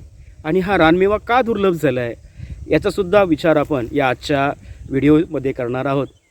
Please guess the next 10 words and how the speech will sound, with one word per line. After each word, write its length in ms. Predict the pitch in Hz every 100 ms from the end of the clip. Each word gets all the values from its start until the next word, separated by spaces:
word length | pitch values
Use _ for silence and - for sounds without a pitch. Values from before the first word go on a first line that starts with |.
| _ -
कुठेही 280 | 131 147 180
जाऊ 220 | 185 190
नका, 320 | 196 185 196 226 - - - - - - _ _ _ _ - -
ज्ञानम 400 | - 143 147 160
YouTube 320 | 170 143 147 -
चॅनल 320 | 143 139 139 - _ _ _ _ _ -
लाईक 220 | 139 156 -
करा, 180 | 160 160
सबस्क्राईब 480 | - 131 160 147 151
करा. 240 | 165 156